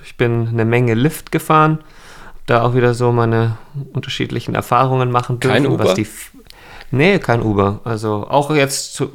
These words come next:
Speaker 1: in, in Austin bin ich eigentlich immer Lyft gefahren, weil mir diese Firma einfach sympathischer ist. Und, ähm, ist immer wieder lustig, ähm, in welchen Karren man dann da so sitzt, ja. Also, ähm,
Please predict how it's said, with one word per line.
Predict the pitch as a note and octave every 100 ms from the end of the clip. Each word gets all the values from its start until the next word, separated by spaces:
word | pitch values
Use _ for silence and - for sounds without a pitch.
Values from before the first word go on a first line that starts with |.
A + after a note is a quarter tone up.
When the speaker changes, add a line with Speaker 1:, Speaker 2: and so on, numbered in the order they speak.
| -
Speaker 1:
in, | C3 B2 A#2+
in | A2+ A2+ A2
Austin | G#2+ A2 A#2+ - A2
bin | G#2
ich | G#2 G2
eigentlich | G#2+ G#2 G2+
immer | A2 G#2+
Lyft | G#2+ A2 -
gefahren, | G#2+ G#2+ G2+ G2+
weil | G2
mir | G2
diese | G2 G2
Firma | G2 - G#2+ G#2 G2
einfach | F#2+ G2+
sympathischer | G2 F2+ G2+ G#2 G2 - F#2+
ist. | F#2+ - - - - - -
Und, | A2 G#2+ G2+ -
ähm, | G2 F#2+ F#2+ F#2+ - - -
ist | A#2
immer | E3 D3+ B2+
wieder | B2
lustig, | A2+ C3 - A2 G2 -
ähm, | A2 G#2 G2+
in | G2 G#2
welchen | G2+ G#2 G#2+
Karren | - A2+ A2+ A2
man | G2+ G2+
dann | G2 G2 F#2
da | G2 F#2+ F#2+
so | F#2 G2
sitzt, | F#2 G2+ - -
ja. | G2 G2+
Also, | G2+ G2 F#2+ F#2+ F#2 - - - - - - -
ähm, | A2 G#2 G2+ G2